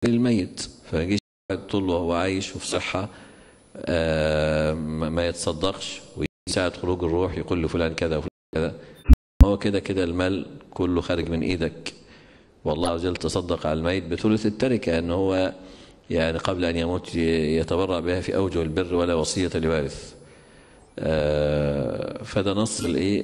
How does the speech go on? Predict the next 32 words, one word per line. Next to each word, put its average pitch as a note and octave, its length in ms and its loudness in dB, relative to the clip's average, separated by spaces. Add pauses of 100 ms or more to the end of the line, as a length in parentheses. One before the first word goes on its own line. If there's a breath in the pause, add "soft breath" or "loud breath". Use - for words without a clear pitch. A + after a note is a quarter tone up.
الحديث، E2 460 -2
يعني، D2+ 140 0
في D2 120 -6
صحيح D2 280 -2
مسلم. - 260 -6 (380)
آه، E2+ 280 0
جواب G#2+ 320 2
العلماء G2 540 2 (300)
عن، D#2+ 140 -2
آه، D#2+ 480 0 (580 loud breath)
يعني، D2+ 140 0
عن D2+ 80 0
هذين F2+ 320 0
الحديثين، F2+ 640 0 (340)
إن D#2 240 -2 (240)
صح - 140 -8
الحديث D2+ 680 -2
الأول، G2 520 0 (600 loud breath)
آه، D#2+ 1040 2
ذكر A2+ 300 0
العلماء G2 580 0
عن F2 200 -2
ذلك G2+ 300 0
أجوبة. E2 440 0 (140)
أحدهما E2+ 220 -2 (340)
ما F2 160 -2
قاله F#2 360 0
ابن E2 160 -4
عبد F2 280 -2
البر E2+ 380 -2
في D#2+ 160 -4
قوله E2+ 260 0